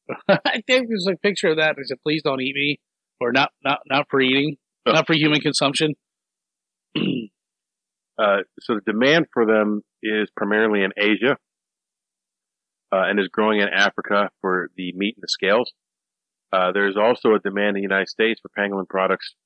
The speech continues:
Speaker 2: particularly for their leather, to be used in tool, uh, boots, bags, and belts.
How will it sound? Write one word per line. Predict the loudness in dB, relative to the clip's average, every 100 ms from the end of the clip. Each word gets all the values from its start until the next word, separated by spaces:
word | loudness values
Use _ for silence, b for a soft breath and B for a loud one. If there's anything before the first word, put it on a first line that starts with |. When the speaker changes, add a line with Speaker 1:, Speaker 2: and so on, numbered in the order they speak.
| _ _ _ _
Speaker 2:
particularly | -6 -4 -2 -4 0
for | 0
their | 0 0
leather, | 2 2 2 0 _ _ _ _ _ _ _ _ _ -12
to | -10
be | -8 -4
used | -2 -2 -4
in | -8 -8 -6
tool, | -2 0 0
uh, | -2 -2 0
boots, | 0 -2 -12 _ _ -2
bags, | 2 2 0 -8
and | -8 -2
belts. | -2 -4 -18